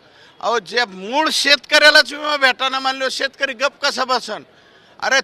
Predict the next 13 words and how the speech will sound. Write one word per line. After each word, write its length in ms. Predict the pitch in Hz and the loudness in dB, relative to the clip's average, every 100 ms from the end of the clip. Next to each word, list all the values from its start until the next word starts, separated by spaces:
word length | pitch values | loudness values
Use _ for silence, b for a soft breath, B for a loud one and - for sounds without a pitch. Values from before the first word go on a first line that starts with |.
| - | -2
तुझ्या 240 | 254 294 | -2 0
क्षेत्र, 420 | 247 - 254 - 196 | 2 2 0 0 -4
माझ्या 460 | 151 190 214 269 | 2 4 6 4
क्षेत्रावर 580 | 233 247 233 247 254 254 | 4 0 0 0 2 0
तुम्ही 320 | - 240 247 | -2 -10 -6
जर 160 | 240 233 | -4 -4
विमा 280 | 233 226 220 | -6 -4 -2
भरला 420 | 165 160 156 - _ B B B B | -2 0 -2 -2 _ B B B B
आणि 160 | 160 175 | -8 0
मला 300 | 165 233 269 | 4 8 8
पैसे 360 | 269 254 262 | 6 2 0
नाही 140 | 247 240 | -4 -6
मिळतात, 300 | 226 240 | -8 -6